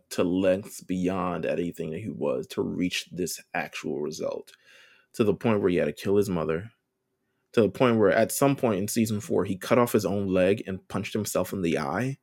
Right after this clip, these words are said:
so he could act like a soldier to get this thing, to make sure that he, everyone is in position to be able to do something. Eren, he had to suppress his own emotions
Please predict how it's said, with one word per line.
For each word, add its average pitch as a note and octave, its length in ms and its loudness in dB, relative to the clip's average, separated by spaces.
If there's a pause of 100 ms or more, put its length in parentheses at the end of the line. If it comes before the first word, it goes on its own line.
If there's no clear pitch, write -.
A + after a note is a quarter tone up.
(320)
so A#2 140 2
he A#2 220 4
could G2 280 2 (160)
act A2 240 2
like A2 180 2
a G#2+ 40 0
soldier G2+ 600 2 (220)
to A2 120 0
get A2 300 4
this A2+ 180 2
thing, F#2+ 420 -2 (240)
to - 80 2
make G#2+ 200 2
sure A2+ 140 2
that G2+ 160 2
he, A2 200 0 (180)
everyone A2+ 400 4
is G#2+ 120 2
in G#2+ 100 0
position G2 440 -2
to E2 80 0
be F2 160 0
able F2 180 0
to F#2+ 80 -2
do E2+ 160 -4
something. D#2+ 480 -6 (2250)
Eren, C3+ 580 6 (760)
he B2+ 300 6
had A2+ 420 4 (220)
to - 160 0
suppress A#2 500 2
his A2 160 0
own G#2+ 320 0
emotions F2 880 -2